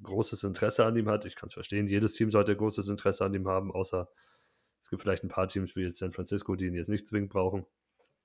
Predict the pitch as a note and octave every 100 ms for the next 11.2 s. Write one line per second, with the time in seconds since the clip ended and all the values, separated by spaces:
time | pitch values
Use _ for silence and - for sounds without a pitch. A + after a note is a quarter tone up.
0 | - F2 E2 - _ - - - _ _
1 | _ - - - _ _ _ - - G#2+
2 | G2 - G#2+ - G#2 F#2 F#2 F#2+ F#2+ F2+
3 | F#2 G2 F#2 - F#2 F#2 F#2 F#2+ - G2
4 | F#2+ F#2 F#2 - - - - A#2+ B2+ A#2+
5 | A#2+ A2+ A2 - A2 G2+ G2+ G#2 F#2+ F#2
6 | F#2+ F#2+ - _ _ _ - - _ _
7 | _ - E2+ D#2+ F2 F2 _ _ _ _
8 | - G2 F#2+ F#2 F#2 F2+ E2+ - _ _
9 | _ _ _ _ - G2+ - G2+ A#2 B2+
10 | B2 A2+ A#2 G#2+ G#2+ A2 G2+ - G#2 G2
11 | F#2